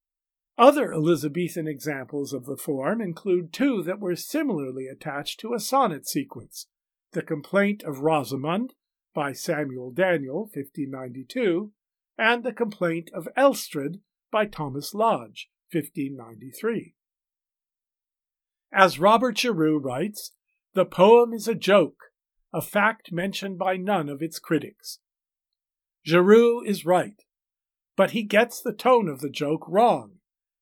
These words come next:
claiming that at the end of the tale of the woman's betrayal by the handsome seducer, quote,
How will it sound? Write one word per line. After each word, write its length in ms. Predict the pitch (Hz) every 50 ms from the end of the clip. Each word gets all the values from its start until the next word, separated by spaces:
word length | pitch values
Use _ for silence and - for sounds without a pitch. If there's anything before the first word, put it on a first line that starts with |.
| _ _
claiming 560 | - - 202 226 247 247 202 165 139 131 131
that 180 | 127 160 151 151
at 140 | 160 156 -
the 160 | 190 180 -
end 240 | 202 226 254 254 240
of 120 | 196 151
the 100 | 180 170
tale 420 | - - 220 247 233 226 208 175
of 120 | 160 139 139
the 100 | 160 156
woman's 360 | 151 196 202 180 170 156 -
betrayal 540 | - - 160 - - 247 254 240 226 185 165
by 240 | 147 156 151 151 151
the 140 | 151 151
handsome 440 | 139 185 190 175 160 - - 151 131
seducer, 720 | - - 202 180 165 262 294 269 - - 208 180 185 185 - _ _ _ _ _ _ _ _ _ _
quote, 400 | - 220 208 190 202 208 -